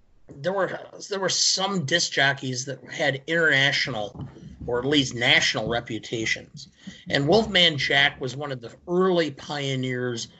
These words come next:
of radio, where he, his show was syndicated. Um, you had Larry Lujack at W L S in Chicago. You had,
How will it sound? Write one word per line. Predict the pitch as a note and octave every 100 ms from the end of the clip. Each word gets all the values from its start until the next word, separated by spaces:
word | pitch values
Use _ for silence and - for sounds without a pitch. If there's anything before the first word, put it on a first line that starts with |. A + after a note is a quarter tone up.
| - - -
of | B2 A2
radio, | A#2 B2 A#2 G2 - - _ - -
where | C#3+
he, | C3+ B2+
his | B2+ B2+ - - -
show | - - F3+ F3+
was | D3 -
syndicated. | - E3 D3+ B2+ - A#2 G#2 - - _ _ _ - _
Um, | C#3 C#3 C3+ C3 B2+ - _ _ -
you | D3
had | C#3
Larry | B2+ D#3 E3+ D#3+
Lujack | D3+ D#3+ D#3 C#3 C#3+ C#3 C3+
at | B2
W | C#3 C#3 C3
L | C3 C3+ C3+
S | C3 -
in | C3
Chicago. | A#2 - B2+ - C#3+ C#3+ C3+ B2+
You | B2+ B2
had, | B2 B2+ B2 A#2